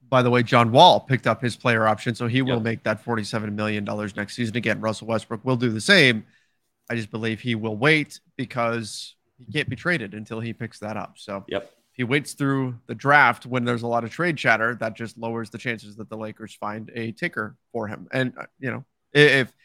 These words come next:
Speaker 1: players don't wanna be traded to a place they don't wanna go to, as soon as he puts his, puts pen to paper, he loses that control. So, th-, so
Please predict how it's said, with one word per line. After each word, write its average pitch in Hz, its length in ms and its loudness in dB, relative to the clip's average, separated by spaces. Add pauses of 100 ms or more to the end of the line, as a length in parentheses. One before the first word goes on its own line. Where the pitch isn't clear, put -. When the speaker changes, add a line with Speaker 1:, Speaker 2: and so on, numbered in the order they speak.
(960)
Speaker 1:
players 175 300 6
don't 156 140 4
wanna 135 160 4
be 123 100 2
traded 120 320 0
to 123 80 -2
a 117 40 -2
place 123 260 -4
they 120 80 -6
don't 113 100 -2
wanna 117 140 -6
go 113 180 -4
to, 117 180 -6
as 110 80 -8
soon 147 140 0
as 127 100 -2
he 127 80 -2
puts 120 240 -6
his, 113 140 -12 (220)
puts 131 160 -6
pen 135 160 2
to 156 60 -6
paper, 139 360 0
he 123 140 -2
loses 117 420 -4
that 113 180 -6
control. 107 400 -14 (720)
So, 190 140 -10
th-, 147 200 -2
so 123 240 -4